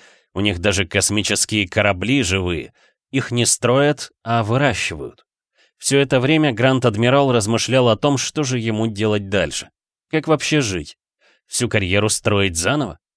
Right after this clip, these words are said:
Ведь сейчас он малоизвестный исторический персонаж, о котором разве что в учебнике пара строк написано.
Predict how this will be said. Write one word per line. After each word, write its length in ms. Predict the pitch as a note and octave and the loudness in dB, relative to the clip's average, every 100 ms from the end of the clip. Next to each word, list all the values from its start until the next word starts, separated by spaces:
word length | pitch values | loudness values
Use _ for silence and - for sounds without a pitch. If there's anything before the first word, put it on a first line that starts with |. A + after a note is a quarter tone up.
| _ _ _ _ _ | _ _ _ _ _
Ведь 280 | E2+ A#2 - | -2 -2 0
сейчас 440 | C3 A2+ E3+ E3+ | -2 0 -2 0
он 100 | D#3 | 0
малоизвестный 920 | D3 D3 C#3+ C3 G#2 D3 D#3+ E3+ D#3+ - | 2 4 4 2 0 -2 0 2 0 -2
исторический 720 | C3 - B2+ C#3 C#3 - C3+ | -6 -2 -2 0 -4 -4 -6
персонаж, 640 | B2 A2+ - G2+ A#2+ E3 - - _ _ | -4 -2 0 0 0 -2 -8 -20 _ _
о 100 | F#2+ | -2
котором 380 | A#2 F3+ F#3 E3 | 0 2 2 2
разве 260 | D#3+ D#3+ | 2 0
что 240 | - - D3+ | -2 -2 0
в 60 | |
учебнике 580 | C#3+ - D#3+ D#3 D#3 D3+ | 0 0 0 2 0 -2
пара 260 | B2+ C3+ C3+ | -2 0 0
строк 400 | - C#3 A2+ - | 0 2 0 0
написано. 600 | G2+ A2 F2+ - B1+ | -2 -2 -2 -2 -8